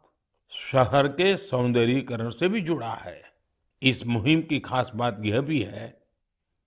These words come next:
कि इसमें लोहे का स्क्रैप, प्लास्टिक वेस्ट, पुराने टायर और ड्रम जैसी बेकार हो चुकी चीजों का प्रयोग किया जाता है।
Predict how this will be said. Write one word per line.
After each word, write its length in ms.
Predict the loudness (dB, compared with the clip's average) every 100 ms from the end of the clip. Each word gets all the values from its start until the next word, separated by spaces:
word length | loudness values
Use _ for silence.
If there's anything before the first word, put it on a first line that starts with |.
| -10
कि 80 | -8
इसमें 640 | -6 -2 0 0 -4 -14 _ _ _ _ _ _
लोहे 400 | -4 -2 2 2
का 240 | 2 -2 -6
स्क्रैप, 800 | -8 0 4 6 4 -2 -20 _ _ _ _ _
प्लास्टिक 520 | -2 0 -2 -6 -6
वेस्ट, 720 | -2 6 6 6 -2 -14 -20 _ _ _ _ _ _
पुराने 460 | -2 2 2 0 -2
टायर 720 | 0 2 4 2 0 -10 _ _ _ _ 2
और 220 | 2 2
ड्रम 320 | 4 4 6
जैसी 440 | 4 4 4 0 -4
बेकार 600 | 0 0 0 0 2 2
हो 220 | 2 0
चुकी 320 | 0 -6 -8
चीजों 380 | -4 -4 -2 -2
का 120 | -4
प्रयोग 400 | -4 -2 -2 -2
किया 200 | -6 -6
जाता 320 | -6 -10 -14
है। 200 | -18 -20